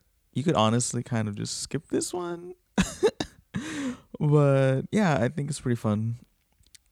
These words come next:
Uh, we just wanted to, we, we wanted to do an episode where we just kinda, it was just us, but this, this actually includes our friend Jorge, but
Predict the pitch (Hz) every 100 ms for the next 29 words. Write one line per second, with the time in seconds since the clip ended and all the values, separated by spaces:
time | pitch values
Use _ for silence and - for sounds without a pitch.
0 | _ 110 107 104 98 107 104 - 117 104
1 | 101 107 107 101 107 - - - _ _
2 | - 120 123 127 123 131 143 135 117 107
3 | 104 - - 98 95 95 92 90 92 87
4 | - - 92 87 85 92 90 90 85 87
5 | 95 - - - - - - - - 104
6 | - - _ - 107 110 101 104 92 101
7 | 90 92 92 92 95 92 92 90 87